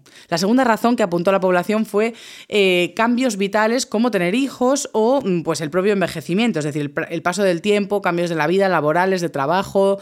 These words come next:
relacionales, etcétera, etcétera. El tercer lugar tampoco lo ocuparon los dispositivos digitales, sino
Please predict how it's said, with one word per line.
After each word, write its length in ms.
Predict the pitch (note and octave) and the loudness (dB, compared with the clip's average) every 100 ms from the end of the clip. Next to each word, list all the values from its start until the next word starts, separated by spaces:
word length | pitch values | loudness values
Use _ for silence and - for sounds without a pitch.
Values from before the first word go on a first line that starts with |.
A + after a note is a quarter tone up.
| - - | -10 -8
relacionales, 720 | - C#3 - D#3 F#3+ G3 F#3+ | -6 -6 -4 0 0 0 -2
etcétera, 320 | D3 D3 C#3+ | -6 -4 -4
etcétera. 580 | C3+ D#3+ C3+ C3+ C3+ B2+ - - - - - _ - | -4 -6 -6 -6 -10 -14 -20 -20 -20 -20 -20 _ -4
El 140 | B3+ | 0
tercer 300 | A#3+ A3 D4 | 2 2 2
lugar 380 | D4+ C4 B3+ C4 - - | 4 4 2 0 -4 -4
tampoco 720 | G3 G3 F3 C#4 B3 B3+ B3 | 0 0 2 2 2 2 2
lo 100 | B3 | 4
ocuparon 460 | B3 G#3 F#3+ F#3+ A3 | 0 2 2 4 2
los 100 | F#3 | 0
dispositivos 520 | D#3+ D#3 D#3 D3 D3 | -2 -6 -4 -4 -2
digitales, 460 | E3+ G#3+ B3+ C4+ | -4 -2 0 0
sino 600 | C4 G#3 G#3+ B3 B3 _ | 0 0 2 0 -2 _